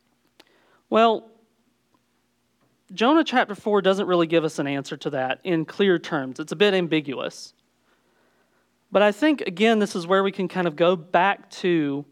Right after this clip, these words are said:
the historical context that we got from Second Kings. Assyria is not only an enemy,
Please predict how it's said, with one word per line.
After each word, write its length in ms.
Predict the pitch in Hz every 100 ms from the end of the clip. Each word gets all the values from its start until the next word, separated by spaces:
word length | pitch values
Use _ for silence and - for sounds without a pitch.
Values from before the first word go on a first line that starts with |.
| _ _ _ _ _ _ _ -
the 260 | 165 156 156
historical 560 | 165 160 214 220 202 175
context 540 | - 180 160 165 -
that 100 | 165
we 80 | 151
got 240 | 156 151
from 160 | - 156
Second 420 | - 143 - -
Kings. 580 | - 175 131 139 - - _ _ _ _ _ _ _ _ _ _ _ _ _ _ _ _ _ _
Assyria 800 | - - 294 320 269 214 190 180 - - _ _ _ _ _ _ _ _ _ _ 196
is 140 | 175
not 220 | 202 254
only 320 | 247 220 190
an 140 | 170 160
enemy, 480 | 185 247 269 285